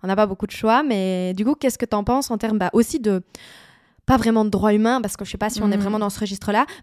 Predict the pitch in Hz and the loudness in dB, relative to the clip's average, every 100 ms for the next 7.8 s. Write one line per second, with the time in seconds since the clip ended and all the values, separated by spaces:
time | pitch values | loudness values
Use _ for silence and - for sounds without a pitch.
0 | 214 214 220 247 226 196 190 185 190 190 | -2 0 2 4 4 4 2 0 0 4
1 | 208 202 220 - - 226 226 208 202 202 | 4 4 0 -2 -2 0 0 0 -2 -2
2 | 202 196 180 202 226 269 - 190 190 202 | -2 -4 -4 -4 -2 -4 -6 -6 -6 -4
3 | 214 202 190 214 196 175 - 196 180 180 | -4 -6 -8 -8 -6 -8 -6 -6 -4 -4
4 | 202 262 - 165 180 214 202 170 - 190 | -2 -2 -2 -4 -4 -2 -6 -6 -2 -2
5 | 175 190 214 175 190 190 170 - 165 - | 0 0 -2 -4 -8 -10 -12 -12 -12 -12
6 | - 180 190 196 196 - 196 - 175 165 | -14 -12 -12 -14 -18 -12 -10 -10 -8 -10
7 | 160 - _ _ - 208 202 | -12 -20 _ _ -6 -2 -2